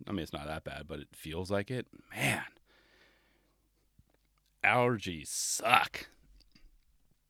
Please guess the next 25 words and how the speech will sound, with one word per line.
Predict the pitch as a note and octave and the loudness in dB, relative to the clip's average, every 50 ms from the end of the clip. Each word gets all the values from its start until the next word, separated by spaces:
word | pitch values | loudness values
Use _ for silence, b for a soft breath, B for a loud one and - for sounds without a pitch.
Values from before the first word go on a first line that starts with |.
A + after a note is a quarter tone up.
| - - | -20 -18
So | - - C#3 C3 | -6 0 4 6
anyway, | B2+ A#2+ A2 G2+ F#2+ F2+ F2+ | 6 6 6 6 6 4 4
so | - - B2 G#2 G2 G2 b b b b b b b b b b | 2 2 2 2 2 0 b b b b b b b b b b
I | - E3 F#3 | 8 8 10
know | F#3 F3 E3+ E3 E3 D#3+ | 12 12 12 12 12 12
this | - C3 C3+ C#3+ C3 - | 8 4 4 4 4 6
next, | C#3 B2+ B2+ B2 A#2+ - - - - _ _ _ _ _ - A#2 G#2+ G#2+ | 8 8 8 8 6 2 -4 -6 -8 _ _ _ _ _ -14 -14 -12 4
probably | - B2+ C3+ C3+ A#2+ | 8 10 10 10 10
next | A#2+ A2+ A#2 - - - | 10 8 8 6 4 2
topic | - G#2+ G#2 G2 A2 G#2 G2+ G2+ - | 4 4 4 4 6 4 4 4 4
is | G#2+ A2 A2 | 2 0 0
gonna | - A#2 A2+ G#2+ | 2 0 0 2
be, | G2+ G#2 G2+ G2+ G2 G2 G2 - - - - | 2 0 0 0 0 -2 -4 -6 -8 0 4
I'm | A#2 | 4
gonna | C3 | 6
be | D3+ D3+ | 6 6
bringing | B2 A#2 C3 B2+ A#2+ A2+ | 8 8 8 8 8 8
it | G#2+ | 8
up | A2 G#2 G2+ - - | 6 6 6 4 2
a | - G2 | 2 4
lot | F#2 F#2 E2+ E2 D#2 - - _ - - | 4 6 4 4 2 -2 -8 _ -4 -2
up | F#2 F#2 - | -2 -2 0
until | G#2 F2 - - F#2 D#2+ E2 D#2+ D#2 | -4 -6 -2 -2 0 0 0 -2 -2
twenty | - - F#2+ F2 E2+ E2+ | -6 -6 -6 -4 -4 -4
twenty. | D2+ - - F#2 E2 D#2+ E2 E2 E2 | -6 -4 -6 -6 -4 -4 -4 -4 -6